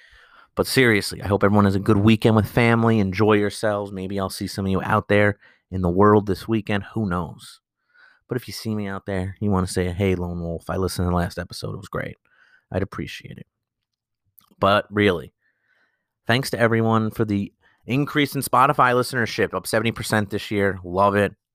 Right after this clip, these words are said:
Big time. Gonna start doing more pods. I've actually just finished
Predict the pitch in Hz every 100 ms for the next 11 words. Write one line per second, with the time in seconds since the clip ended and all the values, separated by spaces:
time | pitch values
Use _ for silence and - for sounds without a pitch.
0 | _ - 104 101 - 98 92 - - _
1 | _ - 156 - 156 151 151 147 135 -
2 | 120 113 90 90 101 113 123 104 101 -
3 | - 120 123 117 -